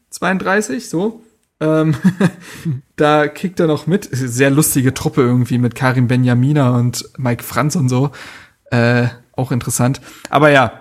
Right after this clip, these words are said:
äh, an der Stelle Grüße an Sammy Alagui. Wie gesagt, äh, äh, Aufstiegsheld.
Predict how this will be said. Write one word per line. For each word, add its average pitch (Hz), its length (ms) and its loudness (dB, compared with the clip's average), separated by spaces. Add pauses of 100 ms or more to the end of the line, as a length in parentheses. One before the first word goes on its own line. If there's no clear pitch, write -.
(140)
äh, 135 420 4 (360)
an 135 140 -4
der 139 140 2
Stelle 147 280 0
Grüße 151 380 0
an 156 140 0
Sammy 143 300 -2
Alagui. 151 580 0 (120)
Wie 139 100 -4
gesagt, 131 520 -6
äh, 135 340 -2 (800)
äh, 135 140 0
Aufstiegsheld. 151 920 2